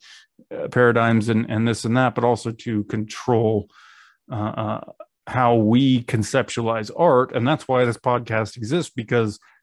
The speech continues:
we've been told that art is one thing and it's absolutely not. And the main source of what was telling us that were, you know, these foundations that were grown out of this round table type, uh, mentality. Um,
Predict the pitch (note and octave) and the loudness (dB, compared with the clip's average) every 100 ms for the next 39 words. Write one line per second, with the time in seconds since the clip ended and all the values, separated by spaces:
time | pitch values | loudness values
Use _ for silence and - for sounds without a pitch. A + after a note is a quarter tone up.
0 | _ _ _ _ _ - B2+ C3+ C#3 C3 | _ _ _ _ _ -2 2 4 4 2
1 | C3+ C3+ A#2+ A#2+ A#2 G#2+ C#3 B2+ A2+ A2+ | 2 2 2 2 0 0 -2 -2 -2 -2
2 | G#2+ G2+ A#2 G#2+ A#2 A#2 G#2 B2+ B2 G#2+ | -4 -4 -6 -8 -8 -4 0 2 2 0
3 | - _ _ _ _ _ _ _ _ _ | -4 _ _ _ _ _ _ _ _ _
4 | _ _ A#2 A2 A2 - _ _ _ _ | _ _ -2 0 -2 -4 _ _ _ _
5 | _ - C3+ D3 D3 - D#3 E3 - A#2+ | _ 0 4 6 6 4 4 4 2 -2
6 | A#2 A#2+ A#2+ C3+ A#2 A2+ - E3+ D3+ B2 | -4 -8 -2 -2 -2 -6 0 2 4 2
7 | G#2+ A#2+ A#2 - A2+ A2 A2 _ - G#2+ | -2 -2 -2 -2 -2 -2 -4 _ -4 -2
8 | G#2+ A2+ G#2 A2+ A2 A2 G#2+ A#2+ G#2 A#2 | 0 -4 -4 -2 -2 -2 -2 -4 -6 -4
9 | A2+ G#2+ G#2 G#2 G#2 G#2 G#2 - - G#2+ | -6 -4 -2 -2 -4 -6 -12 -16 -4 0
10 | A2 G#2 A2 G#2+ G#2+ G#2 - A2 G#2 - | 2 2 0 -2 -2 -6 -6 -6 -6 -6
11 | G#2+ G#2 - - - - A2+ G#2 D#3 C3+ | -6 -4 -6 -12 -10 -4 -2 2 4 4
12 | A2 G#2 G#2 _ - - _ _ B2 G#2+ | 4 2 -2 _ -20 -20 _ _ -2 0
13 | G#2+ A#2 A#2 | 2 0 -2